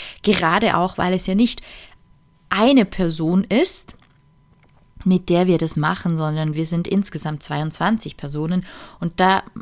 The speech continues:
macht es natürlich schon aus, wenn dann auf einmal zwei, drei, vier, ähm, ja, sich nicht an gewisse Abmachungen halten oder kurzfristig absagen oder so.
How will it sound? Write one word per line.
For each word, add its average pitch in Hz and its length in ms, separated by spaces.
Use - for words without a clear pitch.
macht 190 300
es 185 100
natürlich 185 380
schon 233 180
aus, 160 300
wenn 160 120
dann 165 140
auf 151 160
einmal 170 340
zwei, 170 280
drei, 156 280
vier, 254 440
ähm, 151 360
ja, 165 240
sich 156 220
nicht 160 200
an 156 140
gewisse 147 580
Abmachungen 165 680
halten 156 340
oder 156 180
kurzfristig - 760
absagen 151 560
oder 156 200
so. 156 180